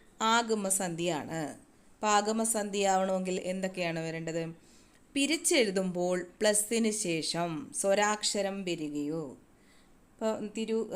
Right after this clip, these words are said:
അധികം അടി നോക്കാം നമുക്ക്. തിരു അധികം അടി.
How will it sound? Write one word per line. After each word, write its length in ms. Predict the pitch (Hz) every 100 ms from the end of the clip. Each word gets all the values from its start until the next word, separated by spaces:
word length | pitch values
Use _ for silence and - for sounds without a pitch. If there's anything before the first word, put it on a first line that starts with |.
| 202
അധികം 280 | 196 208 214 185
അടി 180 | 180 143 - - - _ _ -
നോക്കാം 280 | 196 190 185 190
നമുക്ക്. 280 | 185 190 185 165 - - - _ _ - -
തിരു 340 | 190 185 180 196 202 - - - - - 170
അധികം 420 | 165 151 165 220 262 - - 254
അടി. 220 | 214 -